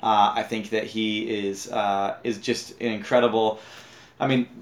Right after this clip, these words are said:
two and a half blocks a game, and how many more shots does he affect just with his presence or the threat of him being there blocking? Um, I, I like him as,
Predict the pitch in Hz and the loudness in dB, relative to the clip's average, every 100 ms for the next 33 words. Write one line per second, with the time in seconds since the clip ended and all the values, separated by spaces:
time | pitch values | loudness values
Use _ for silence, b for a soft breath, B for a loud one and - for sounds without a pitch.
0 | - - 170 151 143 131 131 135 123 123 | -2 4 6 6 4 6 6 6 2 2
1 | 117 120 123 123 120 113 117 - 120 117 | 2 2 2 4 4 2 2 4 4 2
2 | 117 113 113 104 - 117 113 - - 117 | -2 -2 -2 -2 0 0 0 -8 -8 -6
3 | 113 - 98 - - 143 131 131 123 - | -6 -8 -10 -10 2 2 2 -2 -4 -4
4 | 127 113 107 104 - - 110 127 127 120 | 0 0 0 -4 -12 -6 4 4 4 -2
5 | 135 117 110 120 117 113 113 104 117 113 | -2 -2 2 2 2 0 0 4 6 6
6 | - 110 107 107 110 101 98 98 107 110 | 2 -4 -4 -4 0 2 2 0 -2 0
7 | 120 110 110 107 113 107 104 104 110 98 | 0 2 0 -2 -4 -4 -6 -4 -2 -2
8 | 95 | -6